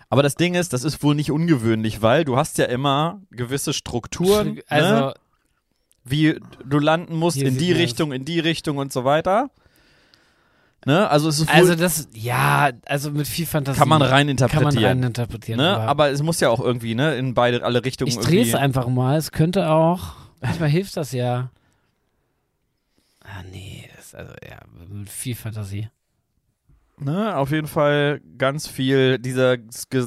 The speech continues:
Speaker 1: gigantische Tunnelsystem, de-, der Flughafen wurde im Prinzip nur als Fassade errichtet für diese unterirdischen Strukturen, die dann von der New World Order genutzt werden können.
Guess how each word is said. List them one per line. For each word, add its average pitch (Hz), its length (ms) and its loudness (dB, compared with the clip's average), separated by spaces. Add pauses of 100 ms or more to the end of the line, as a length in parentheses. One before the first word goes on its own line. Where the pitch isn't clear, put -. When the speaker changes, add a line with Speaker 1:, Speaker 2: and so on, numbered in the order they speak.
Speaker 1:
gigantische 123 480 -4
Tunnelsystem, 117 880 -6
de-, 113 220 -6
der 117 220 0
Flughafen 143 500 -2
wurde 127 200 0
im 120 80 -4
Prinzip 123 360 -8
nur 127 160 2
als 123 140 -2
Fassade 123 500 0
errichtet 107 400 -2
für - 160 -8
diese 104 160 -6
unterirdischen 104 540 -4
Strukturen, 107 480 -6
die 110 80 -6
dann 98 160 -2
von 110 160 -8
der 101 100 -6
New 107 140 -8
World 110 220 -2
Order 110 260 -2
genutzt 107 320 -10
werden 92 180 -6
können. 151 220 -4